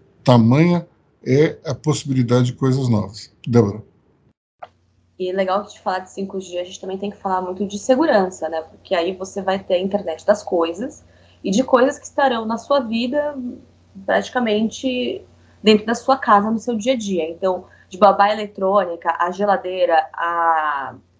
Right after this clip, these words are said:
Speaker 2: a Alexa, <laughs> você precisa tomar muito mais cuidado agora, já que tudo na su-, se você tá pensando em uma casa totalmente tecnológica, a, eu acho que a discussão sobre segurança doméstica da internet das coisas, ela vai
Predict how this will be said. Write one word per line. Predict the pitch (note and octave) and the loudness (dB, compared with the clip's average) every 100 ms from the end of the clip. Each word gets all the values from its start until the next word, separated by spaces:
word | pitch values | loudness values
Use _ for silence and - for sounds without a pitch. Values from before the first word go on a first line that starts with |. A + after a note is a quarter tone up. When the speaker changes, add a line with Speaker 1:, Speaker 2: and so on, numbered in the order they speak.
| _ _ | _ _
Speaker 2:
a | - D#3 | -2 0
Alexa, | D3+ E3 - - F3 - A#3 C4+ B3+ - | 2 0 -2 -6 -10 -10 -10 -10 -10 -16
<laughs> | _ _ _ _ | _ _ _ _
você | F3 F#3+ G3 | 0 2 0
precisa | F#3+ B3 - G#3 A3+ | -2 -6 -8 -6 -2
tomar | B3 A#3+ | 2 2
muito | A#3+ A#3+ | 2 2
mais | C4 C4 | 2 2
cuidado | - C4+ B3+ C4 | 2 4 6 6
agora, | D4 C#4+ B3+ F#3 E3+ | 2 4 4 4 0
já | F#3 F3 E3 | 2 4 4
que | - G#3+ | 2 -12
tudo | G3 G#3 G#3+ | -12 -10 -8
na | G#3+ | -8
su-, | - - _ _ | -12 -20 _ _
se | _ G3 | _ -10
você | G#3 | -8
tá | G#3 A3 | -2 -2
pensando | - - G#3 G3 G3 F3+ F3 E3+ | -2 -2 -2 2 4 4 4 -2
em | E3+ E3+ | -4 -2
uma | E3 E3 | 2 2
casa | F#3 D#3+ D#3 D3+ D3+ - | 4 2 2 -2 -4 -8
totalmente | G3+ A3 G3 F3+ E3+ E3 - | -4 -2 0 -2 -4 -8 -10
tecnológica, | - D#3+ D3+ D3+ G#3 A#3 G3 E3 - - - _ _ _ _ | -6 -4 -4 0 2 2 0 -8 -10 -10 -12 _ _ _ _
a, | - D3 D3+ D3 - - D#3+ | 2 6 6 6 4 0 4
eu | F3 | 4
acho | - - | 4 -4
que | A3 G#3+ - | -4 -4 -2
a | - F3+ | 0 0
discussão | - - G3 - A3+ C4+ | -2 -10 -8 0 2 2
sobre | - B3 G3+ | 0 0 -2
segurança | G3 - G#3+ G3+ F#3+ G#3 D4+ C4+ A#3 | -6 -2 0 2 2 4 2 -2 -2
doméstica | F#3+ F3 E3 E3 E3 E3+ E3+ | -2 0 2 0 -2 -10 -6
da | D#3 D#3+ | -4 -2
internet | D#3+ D#3 D#3 D#3 | -2 -4 -6 -10
das | D3+ | -12
coisas, | D#3+ F3+ | -6 0
ela | F#3 | 4
vai | F#3+ G3+ | 4 2